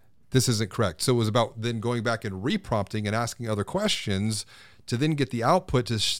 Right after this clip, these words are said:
t-, until she was finally satisfied with the creation, if you will.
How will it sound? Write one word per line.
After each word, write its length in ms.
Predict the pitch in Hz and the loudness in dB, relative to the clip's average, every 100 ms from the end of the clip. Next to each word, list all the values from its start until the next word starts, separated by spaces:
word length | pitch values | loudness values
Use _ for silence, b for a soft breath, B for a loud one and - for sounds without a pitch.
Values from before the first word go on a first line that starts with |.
| 110 | -6
t-, 100 | - - | -6 0
until 240 | 110 127 | 2 4
she 200 | - 180 | 4 4
was 180 | 220 147 | 4 4
finally 320 | 120 110 92 | 2 0 0
satisfied 760 | - 127 143 175 - 101 98 98 | 2 4 6 4 2 2 2 2
with 260 | 104 - | -2 -2
the 80 | - | -8
creation, 1000 | - - 120 107 139 208 - 92 92 92 | -6 0 2 4 4 6 6 4 2 0
if 240 | 95 - | -2 -2
you 120 | 101 | -2
will. 440 | 92 92 90 107 | 0 2 2 2